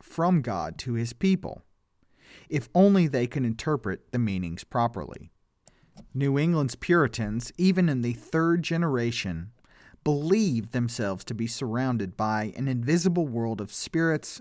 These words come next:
as well as by a natural world of palpable objects. Both worlds communicated God's message because both operated under his direction. Satan, whom Puritans understood to be the power of the air,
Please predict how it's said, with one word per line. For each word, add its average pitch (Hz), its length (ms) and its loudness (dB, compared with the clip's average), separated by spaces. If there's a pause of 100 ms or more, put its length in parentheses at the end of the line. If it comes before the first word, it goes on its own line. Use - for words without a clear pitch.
(160)
as 120 200 -4
well 147 300 0
as 107 300 -2
by 110 300 -2
a 110 180 -4
natural 123 580 0
world 95 460 -6
of 113 160 -10
palpable - 560 -6
objects. 127 720 -8 (720)
Both 175 360 6
worlds 131 380 0
communicated 139 880 -2
God's 127 380 2
message 107 560 -4
because 117 260 -8
both 156 500 0
operated 98 680 -2
under 110 300 -2
his 87 360 -6
direction. 104 760 -4 (580)
Satan, 147 680 0 (100)
whom 139 220 -2
Puritans 147 640 0
understood 123 500 -2
to - 80 -10
be 113 260 -2
the 104 120 -6
power 135 520 0
of 98 220 -8
the - 180 -8
air, 120 440 0